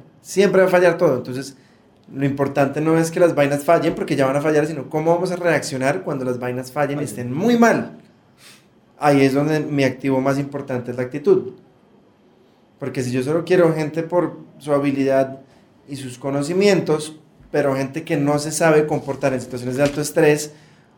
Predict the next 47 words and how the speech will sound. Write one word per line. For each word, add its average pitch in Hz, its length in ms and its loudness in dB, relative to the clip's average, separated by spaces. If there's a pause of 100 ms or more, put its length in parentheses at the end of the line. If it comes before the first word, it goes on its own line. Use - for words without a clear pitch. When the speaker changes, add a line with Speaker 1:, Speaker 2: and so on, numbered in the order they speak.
Speaker 1:
o 185 140 4
que 175 120 2
no 160 160 6
sabe 170 240 6
socializar 160 420 2
con 160 140 -4
el 151 60 -4
equipo, 156 260 -6
no 151 100 -4
me 139 120 -4
sirve 135 260 -2
para 135 120 0
absolutamente 120 580 -10
nada. 110 180 -18 (160)
Speaker 2:
Nada. 107 220 -16 (200)
Speaker 1:
¿Sí? 147 140 -10 (480)
O 151 60 -8
lo 175 80 -2
mismo, 139 200 -2
un 123 80 -4
emprendedor 135 500 -2
que, 135 300 -12 (800)
"Ay, 131 380 -14
no, 127 260 -18
pues 123 140 -20
qué 127 80 -20
pereza, 135 340 -4
mañana 123 360 -10
hago 131 200 -2
eso", 143 520 -2 (400)
o 135 100 -12
que 127 140 -8
llegue 123 180 0
a 123 40 0
la 127 80 0
oficina 123 280 -10
a - 40 -4
las 131 120 -4
diez 131 180 -4
de 135 60 -4
la 139 80 -2
mañana 127 300 -2
porque 123 160 -6
se 135 120 -10
quedó 123 140 -4
jugando 123 320 -6
PlayStation. 139 720 -2